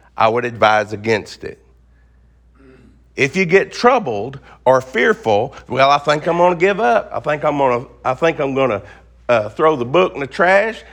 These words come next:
quit believing Jesus is the Son of God, and call the Holy Spirit a waste of time."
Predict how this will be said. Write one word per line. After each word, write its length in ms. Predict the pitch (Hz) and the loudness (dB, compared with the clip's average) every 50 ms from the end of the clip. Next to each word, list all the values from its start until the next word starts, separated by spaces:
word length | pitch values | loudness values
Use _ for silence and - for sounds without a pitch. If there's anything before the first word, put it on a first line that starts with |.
| - _ - | -20 _ -2
quit 220 | 196 175 139 127 | 0 0 0 0
believing 340 | 139 151 156 165 151 147 139 | 0 0 2 2 0 -2 -4
Jesus 340 | 123 143 170 170 151 147 - | -2 -2 -2 -2 -2 -6 -4
is 200 | 170 170 160 143 | -4 -2 -2 -4
the 60 | - - | -4 -2
Son 240 | 175 180 175 160 | 0 2 2 0
of 60 | 147 139 | 0 0
God, 420 | 160 180 185 190 208 208 214 196 - - - - - | 2 4 4 4 4 2 0 -2 -10 -18 -20 -10 -4
and 340 | - 135 131 127 123 120 123 | -2 0 0 0 0 -2 -2
call 240 | - 165 160 160 | 0 0 0 0
the 320 | 131 120 113 104 92 98 - - - - _ _ _ _ _ _ _ _ _ _ _ - - - - - | -2 -2 -4 -4 -6 -10 -12 -18 -20 -20 _ _ _ _ _ _ _ _ _ _ _ -20 -20 -20 -20 -8
Holy 300 | - 180 185 180 160 143 139 | 0 0 2 2 0 -4 -6
Spirit 440 | - - - 180 175 185 185 175 143 | -6 -4 0 2 2 4 4 4 4
a 40 | |
waste 360 | 123 135 156 170 170 170 - 175 | 4 4 2 2 2 -2 -6 -14
of 100 | 156 - | -10 -2
time." 540 | 196 165 143 127 107 101 90 107 123 135 | 0 2 2 2 0 -2 -6 -12 -14 -16